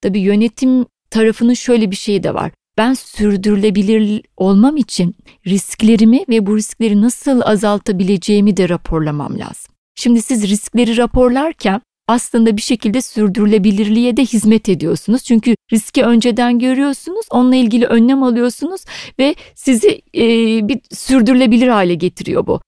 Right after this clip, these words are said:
Ne? İşte öğrenci potansiyelin azalmaya başladı. Dikkat et, risk. Şimdi bununla ilgili bir şey yap gibi. Ya da bir mali tablolarına bak. Mali tabloların seni en az beş yıl, on yıl bu çocukları okutacak durumda olmalı.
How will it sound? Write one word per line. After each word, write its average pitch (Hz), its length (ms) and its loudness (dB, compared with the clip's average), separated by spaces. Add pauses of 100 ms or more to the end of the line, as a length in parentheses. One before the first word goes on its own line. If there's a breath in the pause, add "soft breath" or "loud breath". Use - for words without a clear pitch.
(160)
Ne? 277 260 2 (120)
İşte - 300 -6
öğrenci 254 560 2
potansiyelin 247 760 -2
azalmaya 247 600 0
başladı. 302 520 -2 (320 soft breath)
Dikkat 311 360 -2
et, 427 120 0 (160)
risk. 294 360 -4 (220 soft breath)
Şimdi 339 380 -2
bununla 294 240 2
ilgili 254 380 0
bir 240 40 0
şey 208 260 0
yap - 260 -8 (360)
gibi. 165 340 0 (160)
Ya 240 240 0
da 277 220 -2
bir 285 260 -2
mali 226 500 2
tablolarına 285 760 0
bak. - 260 -6 (140)
Mali 262 340 2
tabloların 262 600 0
seni 254 320 0
en 254 160 0
az 254 220 -2
beş 247 260 -4
yıl, 254 120 0
on 247 160 2
yıl 240 240 0
bu 226 60 -8
çocukları 247 460 -4
okutacak 247 600 -2 (220)
durumda 247 320 0
olmalı. 339 440 -4